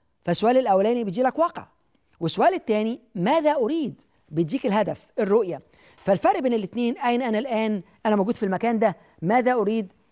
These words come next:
عايز أروح هناك. الفرق بين الاتنين: هروح إزاي؟ هروح إمتى؟ إيه المصادر اللي عندي؟ إيه التحديات اللي ممكن تقابلني؟ أتعامل معاها إزاي؟ وده اللي إحنا بنسميه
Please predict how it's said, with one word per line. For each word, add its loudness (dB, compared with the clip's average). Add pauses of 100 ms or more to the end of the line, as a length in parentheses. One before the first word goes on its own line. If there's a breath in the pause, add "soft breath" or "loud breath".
(160)
عايز 0
أروح -4
هناك. -6 (240 soft breath)
الفرق 0
بين 0
الاتنين: -2 (280 soft breath)
هروح 0
إزاي؟ -2 (180)
هروح -2
إمتى؟ -2 (540)
إيه 4
المصادر 0
اللي 0
عندي؟ -4 (300)
إيه 2
التحديات -2
اللي -6
ممكن -6
تقابلني؟ 0 (280)
أتعامل 0
معاها -2
إزاي؟ 0 (300 loud breath)
وده 4
اللي 6
إحنا -2
بنسميه -4